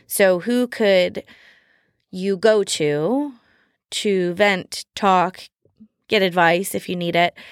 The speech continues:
that would be, who would be un-, unconditionally supportive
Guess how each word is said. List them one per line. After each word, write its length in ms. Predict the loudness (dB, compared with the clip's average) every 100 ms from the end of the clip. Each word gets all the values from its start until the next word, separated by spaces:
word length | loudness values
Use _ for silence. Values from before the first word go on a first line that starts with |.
| -20 _ _ _ _ _
that 280 | 0 2 0
would 360 | 0 2 0 -4
be, 640 | -4 -4 -4 -6 -6 -6 0
who 140 | 0
would 160 | 2 0
be 500 | -2 -2 -4 -6 -8 -4
un-, 680 | -2 -2 -4 -8 -12 -14 -16 _ _ _ _ 0
unconditionally 800 | 0 0 -2 -2 0 -2 -6 -8
supportive 720 | -10 -10 -8 -6 -6 -8 -16